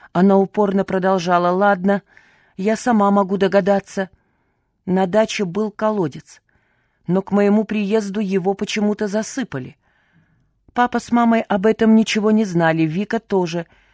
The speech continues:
Это сделал ты. А зачем? Могу догадаться". "Лариса, прости меня, но ты дурочка", ласково сказал он.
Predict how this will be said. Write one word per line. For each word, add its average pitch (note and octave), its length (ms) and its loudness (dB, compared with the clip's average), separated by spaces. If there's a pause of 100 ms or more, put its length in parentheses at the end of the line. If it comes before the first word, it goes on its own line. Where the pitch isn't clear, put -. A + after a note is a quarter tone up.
(220)
Это G#3+ 420 -2 (280)
сделал F#3 540 0 (120)
ты. F#3 240 -6 (800)
А E3+ 120 -6
зачем? A#3 480 -6 (760)
Могу A3 340 0
догадаться". F#3 720 -4 (1200)
"Лариса, C#3+ 600 -6 (580)
прости F#3+ 540 -2
меня, D#3+ 280 0
но D3 140 -2
ты F#3+ 400 -4
дурочка", G#3 760 -8 (640)
ласково D3+ 500 -4
сказал D3 480 -6
он. C3+ 220 -8